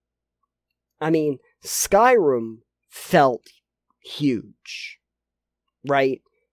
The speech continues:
But Daggerfall is a different level of large. And most of the time, there's not a lot in it. Like, sure, you can see the, just, like,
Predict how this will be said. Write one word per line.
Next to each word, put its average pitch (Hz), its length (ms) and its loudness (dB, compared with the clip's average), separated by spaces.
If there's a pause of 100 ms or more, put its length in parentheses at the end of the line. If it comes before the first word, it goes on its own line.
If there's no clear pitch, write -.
(1000)
But 151 520 2 (280)
Daggerfall 170 960 2 (100)
is 139 420 -2 (160)
a 143 120 0
different 151 680 -2 (180)
level 127 680 -2
of 110 180 -10
large. - 460 -10 (400)
And 185 180 2
most 269 300 4
of 220 80 -10
the 165 80 -6
time, 117 560 -8 (920)
there's 190 260 4
not 277 260 0
a 254 40 -2
lot 208 360 0 (100)
in 170 200 -2
it. - 340 -14 (880)
Like, 185 280 6
sure, 269 380 0
you 175 160 -2
can 165 200 -4
see 196 500 -4
the, 127 420 -8
just, - 280 -12
like, 143 340 -2